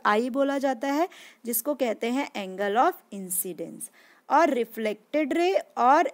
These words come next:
नॉर्मल के बीच में जो एंगल बनता है, उसको आर से डिनोट किया जाता है, इसे बोला जाता है angle of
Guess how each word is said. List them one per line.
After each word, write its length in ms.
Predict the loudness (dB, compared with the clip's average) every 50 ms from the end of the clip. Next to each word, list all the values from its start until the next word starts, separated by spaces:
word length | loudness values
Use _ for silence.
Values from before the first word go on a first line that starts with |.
| -6 -10
नॉर्मल 380 | -8 -6 -6 -6 -4 -4 -6 -4
के 160 | -4 -6 -4
बीच 260 | -4 -4 -4 -4 -2
में 120 | -4 -2 0
जो 140 | -2 -2
एंगल 320 | -2 -4 -6 -6 -6 -6 -4
बनता 340 | -4 -6 -8 -6 -6 -6 -4
है, 180 | -4 -4 -4
उसको 320 | -4 -6 -6 -6 -8 -10 -6 _ 2
आर 240 | 2 2 2 2
से 140 | 0 -4 -6
डिनोट 360 | -6 -6 -10 -12 -14 -16 -16
किया 220 | -12 -10 -10 -8 -8
जाता 340 | -8 -8 -10 -8 -6 -6 -4
है, 260 | -2 -2 -2 -4 -6 -10 -18 -20 _ _
इसे 220 | -6 -4 -2 -2 -2
बोला 300 | -2 -2 -2 -2 -2 -4
जाता 260 | -4 -6 -6 -6 -6
है 240 | -4 -4 -6 -6 -8
angle 580 | -12 -14 -12 -12 -10 -8 -8 -2 2 2 2
of 40 | 2